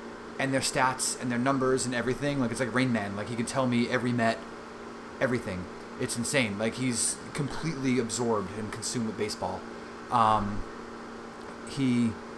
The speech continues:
yeah, he plays, um, they have coach pitch now.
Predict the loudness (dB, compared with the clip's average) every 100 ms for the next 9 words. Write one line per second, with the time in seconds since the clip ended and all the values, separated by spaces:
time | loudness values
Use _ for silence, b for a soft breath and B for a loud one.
0 | -12 -12 -12 -12 -12 -12 -4 0 2 6
1 | 8 10 8 2 0 2 2 4 2 -2
2 | -4 -8 B B -2 2 2 4 6 6
3 | 2 -2 -2 -2 0 -2